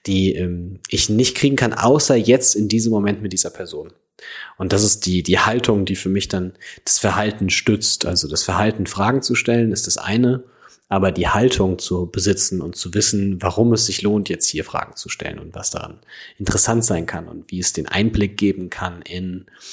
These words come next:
eine andere Art von Erfahrungsvielfalt, die, die dir sonst so in der Art nie offen stehen wird.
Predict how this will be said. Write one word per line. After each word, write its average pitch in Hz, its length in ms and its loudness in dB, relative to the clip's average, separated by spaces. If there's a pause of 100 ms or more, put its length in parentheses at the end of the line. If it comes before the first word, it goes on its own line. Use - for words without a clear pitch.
(340)
eine 90 220 -2
andere 104 400 2
Art 95 240 2
von 95 160 -2
Erfahrungsvielfalt, 98 1120 0
die, 87 240 -6
die 92 220 -6
dir 95 140 2
sonst 95 320 2
so 101 120 2
in 98 80 2
der 92 140 0
Art 95 220 -2
nie 113 180 2
offen 107 260 0
stehen 82 340 -4
wird. 95 220 -4